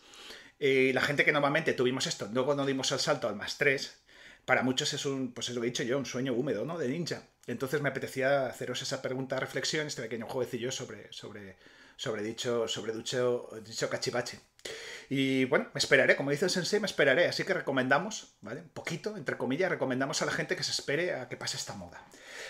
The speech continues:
Hay una pregunta de Eusebio Pereira que dice que si se usa un engine gratuito se puede cobrar por el juego. Eh, espérate, tío, ahora que empecemos con el tema, ¿vale? Esperaos un momentito y me la vuelves a hacer, por favor,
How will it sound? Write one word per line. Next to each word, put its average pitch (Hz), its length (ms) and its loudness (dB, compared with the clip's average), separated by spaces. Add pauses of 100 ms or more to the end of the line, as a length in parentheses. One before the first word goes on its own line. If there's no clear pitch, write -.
Hay 175 100 10
una 262 160 6
pregunta 233 340 6
de 202 60 8
Eusebio 180 340 2
Pereira 165 320 4
que 139 60 0
dice 147 240 -2
que 156 80 -4
si 147 140 -2
se 135 140 2
usa 196 200 -2
un 226 80 -4
engine 202 320 0
gratuito 185 340 0
se 180 140 -2
puede 180 240 0
cobrar 170 280 0
por 165 120 2
el 123 80 2
juego. 127 380 2
Eh, 180 280 2
espérate, 226 540 2
tío, 247 340 -2 (400)
ahora 175 240 8
que 220 80 6
empecemos 196 400 0
con 185 160 2
el 160 140 0
tema, 117 220 2
¿vale? 151 160 0
Esperaos 185 360 2
un 220 60 0
momentito 214 420 0
y 214 80 4
me 165 100 -2
la 156 80 6
vuelves 170 280 2
a - 20 -4
hacer, 151 200 -2
por 127 120 -4
favor, 143 420 0